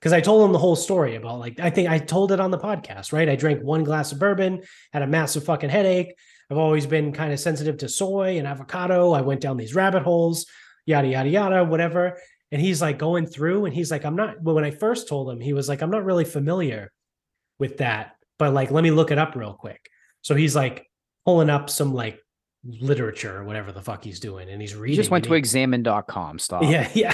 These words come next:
Speaker 1: yeah, probably. Um, and he goes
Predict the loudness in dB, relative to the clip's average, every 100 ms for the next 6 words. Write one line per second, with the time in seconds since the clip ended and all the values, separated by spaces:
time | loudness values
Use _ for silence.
0 | 2 0 4 2 4 4 6 4 4 -4
1 | -6 -10 -12 -12 -16 -20 -20 -20 -10 -4
2 | -2 -2 -4 -6 -12 _ _ _ -2 2
3 | 4 6 6 2 -6